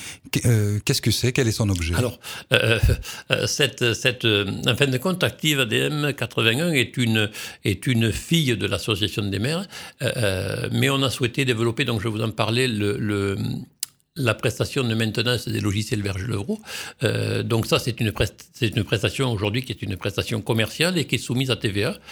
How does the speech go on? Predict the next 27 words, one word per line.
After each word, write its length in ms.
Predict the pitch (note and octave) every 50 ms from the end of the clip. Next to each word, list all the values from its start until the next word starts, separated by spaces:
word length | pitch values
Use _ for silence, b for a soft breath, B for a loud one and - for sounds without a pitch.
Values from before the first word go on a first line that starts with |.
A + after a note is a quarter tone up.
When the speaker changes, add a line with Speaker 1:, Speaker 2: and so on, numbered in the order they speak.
| B B B B B -
Speaker 2:
euh, 140 | C#3+ G#2 G#2+ -
alors 360 | F3 C#3 A#2 D3 D3+ - -
que 80 | - A#2+
les 160 | A#2+ A#2 A#2
activités 480 | B2 - - B2+ A#2 A#2 A#2 - C3+ B2
de 100 | G#2 G#2
notre 220 | G#2+ G2+ - -
association 360 | - - A2+ - - - D#3+ E3
ne 60 | D3+ B2
sont 180 | - A#2+ G2+
pas 140 | - - C#3+
soumises 300 | - - B2+ A#2+ G#2+ B2
à 40 | A2
T 140 | - A#2+ G2+
V 100 | G#2 A2
A. 100 | G#2 F#2+
Donc 200 | G#2+ G#2 G#2+ A#2+
les, 80 | C3
les 140 | B2+ A#2+ A#2+
services 440 | A#2 - A#2 G#2+ A2+ A#2 - - A2+
fiscaux 440 | - A2 - - - - F#3 A3 G#3+ B B B B B B B _
qu'on 160 | - - A2 G#2
a 60 | G#2
interrogés 580 | G2+ G2+ - - G#2+ - F#2+ F#2 F2+ C3 E3+
nous 260 | F#3 F3+ C#3+ A#2 G#2+ A2
ont, 280 | G#2+ G#2 G#2 G#2 G2+ G2
euh, 140 | G2 G2+